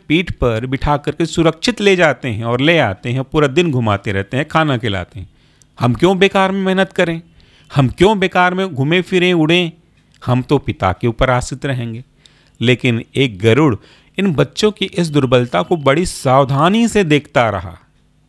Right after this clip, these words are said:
जैसे हम जब बात कहते हैं, बच्चे कुछ सुनते हैं, कुछ बच्चे ध्यान से नहीं सुनते हैं, लेकिन हमको तो सब पता रहता है शिक्षक को। एक दिन जब वे आकाश में उड़ रहे थे, जब दोनों बच्चे अपने पिता के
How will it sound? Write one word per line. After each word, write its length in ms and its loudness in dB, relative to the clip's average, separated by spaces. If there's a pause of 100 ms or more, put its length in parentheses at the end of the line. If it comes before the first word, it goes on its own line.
(120)
जैसे 300 0
हम 320 0
जब 160 0
बात 240 2
कहते 280 -4
हैं, 240 -4
बच्चे 300 -4
कुछ 180 -6
सुनते 420 -4
हैं, 300 2 (240)
कुछ 120 0
बच्चे 300 2
ध्यान 300 -2
से 160 0
नहीं 320 -2
सुनते 360 -4
हैं, 400 -2
लेकिन 160 -2
हमको 340 -4
तो 120 -2
सब 200 -2
पता 240 0
रहता 240 -2
है 60 -2
शिक्षक 380 -10
को। 160 -16 (560)
एक 300 2
दिन 280 -2 (380)
जब 140 2
वे 120 2
आकाश 640 -2
में 80 -2
उड़ 220 2
रहे 220 2
थे, 240 -10 (540)
जब 240 0
दोनों 380 0 (220)
बच्चे 560 0 (240)
अपने 300 0
पिता 420 -4 (140)
के 360 -2